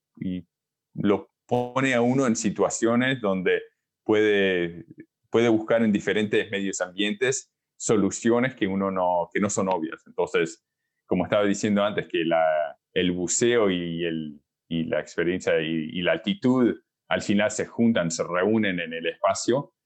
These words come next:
Muchas veces también otras cosas en medicina se reúnen, como los tratamientos para, eh, daños pulmonares que estaba diciendo con el bulismo, con los daños pulmonares que vemos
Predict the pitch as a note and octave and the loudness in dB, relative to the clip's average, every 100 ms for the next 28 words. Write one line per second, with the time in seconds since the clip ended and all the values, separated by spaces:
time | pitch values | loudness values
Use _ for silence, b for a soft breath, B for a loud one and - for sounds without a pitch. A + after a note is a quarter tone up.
0 | - G#2 A2 A2 G2+ A2 - F#2 G2 G#2+ | -2 0 2 2 2 -2 -2 -2 0 0
1 | G2+ F#2 - - - E2+ E2 E2 G#2 G2+ | 0 0 -2 -6 -4 -2 0 0 -2 -2
2 | E2+ E2+ F2+ D#2+ D2+ D#2 D#2 D2 - _ | -2 -2 -2 -4 -4 -6 -4 -8 -10 _
3 | _ _ F2 E2 D#2+ E2+ D#2+ F2+ F#2+ F#2 | _ _ 0 0 0 -2 0 0 -2 -2
4 | F2+ - E2+ E2 D#2 D2+ C#2+ - _ _ | -2 0 0 2 0 -2 -6 -12 _ _
5 | _ - E2 D2+ D2 C#2+ C#2+ C#2 C#2 E2 | _ -4 -2 -2 -4 -6 -8 -8 -4 0
6 | F#2+ F#2 - G2 F2 F2 G2+ G#2+ F#2+ - | 0 0 -2 -2 0 0 0 0 0 -2
7 | E2+ F2+ F2 E2 F2+ E2+ E2 D#2+ D#2 E2 | -4 -2 -2 -2 -6 -4 -2 -2 -2 0
8 | G2 G#2+ A#2+ A#2 - F#2 F2 E2 F#2+ F#2+ | 0 0 -2 -2 -2 0 0 0 -2 -4
9 | - F2 E2 D#2+ E2+ E2+ - D#2 E2+ E2+ | -6 -4 -2 0 0 -2 -2 -2 -2 -2